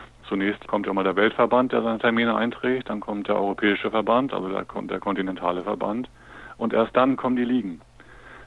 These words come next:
die sozusagen dann die freien Plätze besetzen. Und an dieser Hackordnung wird sich ja auch ab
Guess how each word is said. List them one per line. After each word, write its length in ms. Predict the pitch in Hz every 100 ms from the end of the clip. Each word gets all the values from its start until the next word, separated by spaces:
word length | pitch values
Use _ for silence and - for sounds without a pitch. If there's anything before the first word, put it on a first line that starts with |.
| -
die 100 | 98
sozusagen 320 | 92 - 98
dann 120 | 92
die 100 | 98
freien 440 | 95 - 98 98 95
Plätze 360 | - - -
besetzen. 420 | 87 87 98 - 95
Und 100 | 98
an 160 | 98
dieser 400 | 101 101 95 87
Hackordnung 580 | 110 - 104 101 104 107
wird 140 | 98
sich 160 | 107 92
ja 80 | 98
auch 260 | 90 -
ab 120 | 87